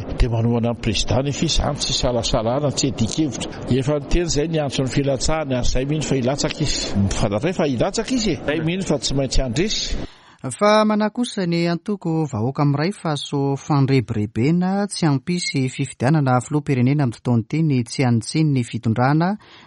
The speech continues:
Speaker 2: ny lalàna mifehy ny teti-bola mpanjakana anatin'izao fivorim-be ara-potoana ny parlemanta izao. Mametra-panontaniana ity antoko ity ny amin'ny ahitana vola efapolo amby zato miliara ariary hikarakarana fifidianana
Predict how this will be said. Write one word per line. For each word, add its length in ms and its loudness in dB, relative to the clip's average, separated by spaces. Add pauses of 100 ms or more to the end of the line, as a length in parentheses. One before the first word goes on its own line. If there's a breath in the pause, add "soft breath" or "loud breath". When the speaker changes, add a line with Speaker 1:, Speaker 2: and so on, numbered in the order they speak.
Speaker 2:
ny 200 2
lalàna 580 2
mifehy 380 2
ny 160 2
teti-bola 480 -2
mpanjakana 640 0
anatin'izao 520 -2
fivorim-be 640 -2
ara-potoana 480 0
ny 120 -2
parlemanta 640 0
izao. 400 0 (380 soft breath)
Mametra-panontaniana 920 2
ity 120 0
antoko 400 -2
ity 180 -2
ny 140 2
amin'ny 520 2
ahitana 600 0
vola 460 0 (340 loud breath)
efapolo 460 0
amby 180 2
zato 260 2
miliara 540 2
ariary 540 0
hikarakarana 640 0
fifidianana 800 0